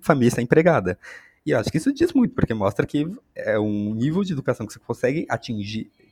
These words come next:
atingir que, do tipo, é alto e é uma coisa positiva, mas, por exemplo, não existe um mercado de trabalho pra isso, mesmo que exista um desemprego muito baixo.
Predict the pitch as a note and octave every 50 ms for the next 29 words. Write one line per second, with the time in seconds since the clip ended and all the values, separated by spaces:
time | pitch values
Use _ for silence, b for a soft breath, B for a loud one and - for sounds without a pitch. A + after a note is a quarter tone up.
0 | b b _ _ - G#2 - - A2 G#2 A2+ C3 - - - G2+ F#2 F#2+ - F#2
1 | - - F2 - - G#2+ G#2+ F#2+ G#2 B2+ D3 - B2 G2+ G2 - - G2 F#2 G2
2 | - - G#2+ A2+ - - - A2+ G#2+ A#2+ C3+ D#3 D#3+ D#3+ E3 - D3 D3 C#3 A#2
3 | G#2+ - B2 C#3 D3 C3 A#2+ - D#3+ D3+ - - A#2+ - C#3+ C3+ B2 A2+ - -
4 | D3 D3 C3 B2+ - - F3 C#3+ B2+ C3 F3 E3+ - F#3+ D#3 B2+ - D#3 D#3 C#3
5 | D3 D#3 D3+ C#3+ C3 C3 B2+ B2+ B2+ - D#3+ E3 C#3+ G#2+ - - - -